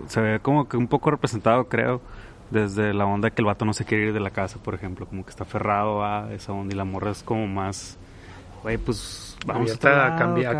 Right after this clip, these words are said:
Speaker 2: cambios,
Speaker 1: sí,
Speaker 2: pues,
Speaker 1: vamos
Speaker 2: ¿no?
Speaker 1: acá, o sea, no hay pedo. Esta morra siento que es la, la persona que representa esa, esa parte de no aferrarse. Obviamente pasa por un duelo, que, pues, todo el mundo pasa por duelos,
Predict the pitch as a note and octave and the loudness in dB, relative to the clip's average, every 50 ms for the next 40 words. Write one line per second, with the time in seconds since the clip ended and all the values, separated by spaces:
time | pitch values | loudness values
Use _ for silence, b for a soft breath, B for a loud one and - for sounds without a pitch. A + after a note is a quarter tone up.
0 | B2+ B2 C#3+ D#3+ D#3+ E3 D3+ C#3+ D#3 D#3+ D3+ C#3+ B2+ D3 D#3+ E3 E3+ D#3+ - D3+ | 4 4 4 4 4 2 2 2 2 0 0 0 0 0 0 0 0 0 -2 -4
1 | - - C#3 C#3+ D3 C#3 - C#3+ C3+ C3 C#3 C3 - B2+ B2 C3+ C#3 C3+ C3 A#2+ | -6 -4 -4 -4 -4 -4 -4 -4 -4 -4 -4 -2 -2 -2 0 0 0 0 -2 -4
2 | A2+ - - - - - - - - - - - - - - - - - B2 A2+ | -6 -10 -16 -20 -20 -20 -20 -20 -20 -20 -20 -18 -10 -6 -4 -4 0 2 2 2
3 | A2+ A2 G#2+ A2+ G#2+ - B2+ A2+ G#2 - A2+ - A2+ G#2 G#2 G2+ A2+ A2 A2 G#2 | 2 2 2 0 0 2 0 0 0 -2 -2 -2 0 -2 -2 -2 -2 -2 -2 -2
4 | - - A#2+ A2+ A2 - C3+ A#2+ - A2 G2+ G#2+ - A#2 A2 G#2+ - - G#2 - | -2 -2 -2 -2 -2 -2 -4 -2 -2 0 0 0 2 2 0 0 0 -2 -2 -2
5 | G#2+ G2 G2 - A2 G2 - - A2 G#2+ G#2 G2+ G2 B B B B B B B | -2 -4 -2 -2 -2 -2 -2 -2 -2 -2 -2 -4 -8 B B B B B B B
6 | B B B B B B - G2+ - - A#2 - A2+ G2+ - - A#2+ A2+ G#2+ G#2+ | B B B B B B -6 -4 0 0 0 2 2 0 2 2 2 2 2 0
7 | G2+ - - A2 A2 A#2 B2 A#2+ A#2+ - - B2 A#2 A2+ G#2+ - - - A2 A2+ | 0 0 2 4 6 6 4 4 2 0 -2 -2 -2 -2 -4 -8 -4 0 2 4
8 | A2+ A#2+ A2+ - G#2+ - A#2+ - B2+ - - A2 A2 G#2 G#2 G#2+ A2 A#2 A#2+ B2 | 4 4 2 0 2 2 0 0 0 -2 0 0 0 2 2 2 4 2 2 0
9 | A2+ - G2+ - - F#2+ - - - - - - - F#2+ F#2 F#2+ G2 G2+ G#2 G2+ | -2 -4 -8 -8 -8 -8 -8 -8 -8 -10 -10 -6 -4 -4 -2 -2 -2 -2 -2 -2
10 | - - G2 - - - G#2+ G2 G2 G2 G#2+ A2 A2+ G#2+ - | -2 -2 -4 -4 -4 -6 -4 -4 -2 -2 -2 -2 -4 -6 -8